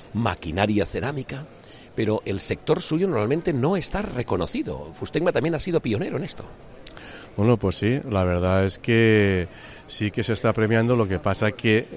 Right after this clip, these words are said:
Speaker 2: mm, antes iba más por el tema solo cerámicas y esmaltes,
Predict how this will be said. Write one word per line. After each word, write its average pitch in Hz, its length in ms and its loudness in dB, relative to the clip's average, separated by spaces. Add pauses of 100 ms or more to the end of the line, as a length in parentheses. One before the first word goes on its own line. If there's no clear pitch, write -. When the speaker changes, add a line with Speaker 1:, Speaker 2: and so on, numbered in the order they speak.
Speaker 2:
mm, 113 840 -4 (100)
antes 104 540 2
iba 98 260 2
más 104 200 4
por 98 180 0
el 92 100 0
tema 98 220 0
solo 101 300 0
cerámicas 104 840 2
y 101 80 0
esmaltes, 98 580 0